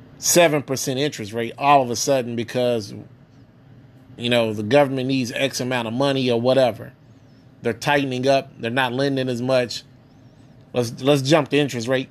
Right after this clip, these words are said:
you know, seven percent overnight. Not saying that that would happen, but then again, you didn't think that you would be locked in your house for two months. Or some of you now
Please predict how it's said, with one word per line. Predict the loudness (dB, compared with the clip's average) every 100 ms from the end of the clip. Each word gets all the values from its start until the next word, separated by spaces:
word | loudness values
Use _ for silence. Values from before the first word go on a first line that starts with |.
| _ -10
you | -6
know, | -6
seven | -2 2 2 0
percent | -8 -4 -2 -2 2
overnight. | 4 4 2 0 0 -2 -8 _ -20 _ -20 _ -20 _ -12
Not | -2 -2 0
saying | -2 -2
that | -2 -2
that | -4
would | -4 -2
happen, | 4 4 2 -6 -8 _ -20 -20 -20 -6
but | 4 6 6 2 -8
then | -8 -6
again, | 0 2 4 2 -2 -4
you | 0
didn't | 0 0
think | -2 -4
that | -4 -2
you | -2
would | -2
be | 2
locked | 2 2 0
in | -6 -4
your | -2
house | 2 2 2 -2 -10 -16 _ _ _ _
for | _ -4 0 -2 -2 -10 -20 -4
two | -2 0
months. | 0 -2 -4 -12 -18 -20 -20 -14
Or | -6 -4
some | 0 4 6 4
of | 2
you | 0 -4
now | -4 -6 -8